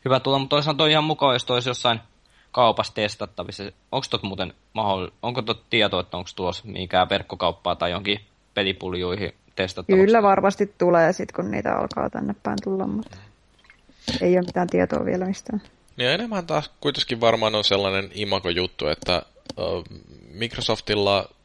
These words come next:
Speaker 3: oli aika, ö, hankala toi tän sukupolven alkutaival, kun, ö, vitsailtiin aika pitkänkin aikaa kaikista näistä T V, T V, T V, sports, sports-jutuista,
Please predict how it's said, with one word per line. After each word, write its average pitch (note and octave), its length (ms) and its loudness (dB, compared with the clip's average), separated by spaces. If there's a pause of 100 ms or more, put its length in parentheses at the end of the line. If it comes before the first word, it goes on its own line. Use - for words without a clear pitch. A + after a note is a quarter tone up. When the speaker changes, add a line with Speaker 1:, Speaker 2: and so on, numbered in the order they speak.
(160)
Speaker 3:
oli A2 480 2 (140)
aika, G2 420 4 (280)
ö, C#2+ 480 -4
hankala F#2+ 460 -2
toi E2 400 -2 (320)
tän F2 180 -8
sukupolven F2 560 -8
alkutaival, D#2 760 -2
kun, E2+ 320 -12 (880)
ö, F2 300 -2 (300)
vitsailtiin F2+ 520 -2
aika F2+ 140 -4
pitkänkin F2 480 -8
aikaa E2+ 320 -6
kaikista E2 380 -8
näistä E2+ 260 -8
T - 80 -12
V, E2 380 -4
T - 40 -8 (180)
V, E2 140 -4
T - 80 -12
V, D2+ 300 -6
sports, - 360 -6
sports-jutuista, D#2 920 -6